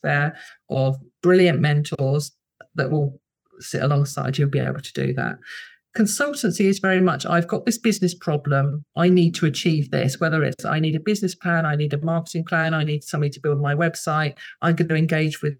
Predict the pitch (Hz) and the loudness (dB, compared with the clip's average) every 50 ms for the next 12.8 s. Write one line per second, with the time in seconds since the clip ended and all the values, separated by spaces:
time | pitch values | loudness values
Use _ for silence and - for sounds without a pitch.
0 | 143 - - - - 175 165 156 156 160 160 151 147 - 170 151 160 165 - - | -12 -16 -14 -4 -2 -2 0 0 0 0 -2 -2 -2 -2 -2 -2 -2 -4 -4 -4
1 | 196 196 - - - - - 190 185 160 - 160 180 175 170 156 156 147 - - | -4 -4 -4 -8 -8 -2 0 2 2 2 2 2 2 4 4 2 2 0 -4 -2
2 | - 185 170 147 131 143 190 208 - 143 - 165 143 - - 147 139 - - 190 | 0 0 2 2 4 2 2 2 2 0 -2 -2 -4 -2 -4 -4 -4 -2 -2 0
3 | 190 190 190 - - 135 - 165 170 - - - - - - - - 160 - - | 0 0 -2 -2 -4 -2 -2 -2 -2 -4 -8 -14 -18 -18 -6 -4 -2 -2 -2 -2
4 | - 185 180 175 170 165 160 - 156 160 151 - 156 147 170 156 156 160 160 156 | 2 2 4 4 4 4 2 2 0 -2 0 0 0 0 2 2 2 2 2 2
5 | 156 147 156 156 - - 147 147 147 - - - - _ _ _ _ _ _ - | 2 2 0 0 0 -2 -2 -2 -2 -4 -8 -12 -14 _ _ _ _ _ _ -4
6 | - 175 160 147 160 143 110 - - - 147 139 143 135 - - - 185 165 160 | -2 0 0 2 0 -2 -2 -4 -4 -4 0 0 -2 -2 -4 -2 0 2 2 2
7 | 139 147 147 143 160 160 - - - - - - _ - - 170 - - - - | 2 2 2 2 2 0 -2 -8 -14 -16 -18 -20 _ -6 -4 -4 -4 -4 0 2
8 | 196 180 170 170 175 165 - 170 165 160 156 151 151 151 156 147 147 139 - - | 4 4 4 2 0 -2 0 0 0 2 2 0 0 0 0 0 0 -2 -4 -8
9 | - - 147 135 135 139 135 - 139 123 127 - - - _ _ _ _ _ _ | -6 -4 -2 0 0 -2 -2 -4 -6 -4 -4 -6 -6 -8 _ _ _ _ _ _
10 | _ - - - - - - - _ _ _ _ _ _ 165 165 - - - 208 | _ -20 -20 -20 -20 -20 -20 -20 _ _ _ _ _ _ -6 -6 -4 -6 -4 0
11 | 208 247 262 247 - - - 214 - - - - - - 170 170 165 165 170 165 | 2 2 2 0 -2 -4 -4 -4 -4 -2 -4 -4 0 2 4 4 4 4 2 2
12 | - - 208 202 220 220 220 220 - - 143 131 135 131 - 175 | 0 -2 0 2 2 2 2 0 0 -2 -2 -2 0 0 -2 -4